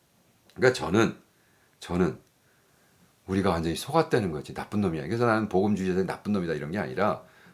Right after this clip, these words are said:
속았어, 속았어. 예, 왜? 히틀러를 그때 당시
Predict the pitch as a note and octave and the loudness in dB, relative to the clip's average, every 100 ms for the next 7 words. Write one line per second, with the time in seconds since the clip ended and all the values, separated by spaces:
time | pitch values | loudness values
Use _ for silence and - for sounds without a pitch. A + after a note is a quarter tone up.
0 | - - - - - F3 - - - B2+ | -20 -20 -14 -8 -4 -4 -4 -8 -4 -4
1 | G#2+ - C2 C2 C#2 - _ D2 B1+ D#2 | -6 -10 -12 -12 -18 -20 _ -20 -8 -2
2 | E2 D2 - - _ _ - - E3+ - | -2 -2 -6 -20 _ _ -12 -6 -6 -6
3 | D#3+ C#3 A#2 F#2 D#2+ D2+ E2 G2+ - _ | -6 -2 0 0 0 -2 -2 -2 -4 _
4 | _ _ _ _ _ _ - F2 - D#2+ | _ _ _ _ _ _ -14 -8 -4 -4
5 | C2+ B1+ E2+ - | -4 -10 -12 -14